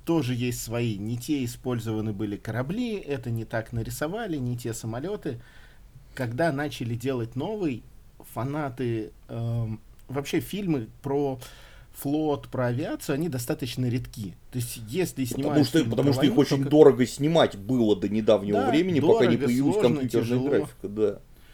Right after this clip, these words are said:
Speaker 1: Да даже и, да, даже и сейчас. Ну что, с-, появилась компьютерная графика, фильмов-то особо больше не стало. Поэтому «Мидвея» ждали долго.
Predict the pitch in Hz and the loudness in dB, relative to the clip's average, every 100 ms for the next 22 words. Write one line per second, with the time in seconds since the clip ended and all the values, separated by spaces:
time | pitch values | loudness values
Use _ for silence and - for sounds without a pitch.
0 | - - 120 180 170 185 127 165 143 170 | -20 -6 -2 0 0 -2 2 2 4 2
1 | 165 170 160 175 165 69 - - 131 151 | 0 -2 -4 -6 -8 -8 -10 -10 -6 -4
2 | 135 - 135 113 95 - - - - 160 | -6 -8 -6 -6 -6 -12 -16 -12 -2 0
3 | 120 135 151 - 120 127 120 113 110 104 | 2 0 -2 -2 -4 -4 -4 -4 -4 -6
4 | 107 - - 151 139 120 110 - 120 107 | -8 -10 -8 -6 -4 -4 -6 -4 -4 -4
5 | 123 - 104 113 - 113 78 - - - | -6 -6 -10 -10 -6 -6 -6 -12 -20 -20
6 | - - 143 165 156 156 170 214 156 110 | -20 -4 -2 2 2 2 2 2 2 0
7 | 151 143 117 127 110 85 76 | -2 0 0 0 0 -4 -14